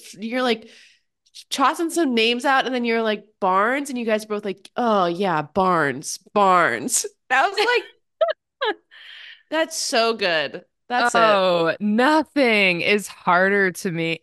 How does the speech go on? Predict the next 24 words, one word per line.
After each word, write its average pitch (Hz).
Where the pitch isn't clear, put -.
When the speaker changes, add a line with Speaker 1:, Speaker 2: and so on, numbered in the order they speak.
Speaker 2:
like, 165
for 214
me, 160
than, 165
like, 160
white 156
people's 180
names 143
on 156
Speaker 1:
I 208
knew, -
Speaker 2:
reality 156
Speaker 1:
I 233
Speaker 2:
T -
V 233
Speaker 1:
knew 247
there 262
was 233
Speaker 2:
shows. 175
Speaker 1:
something 220
about 190
that 180
going 175
on. 156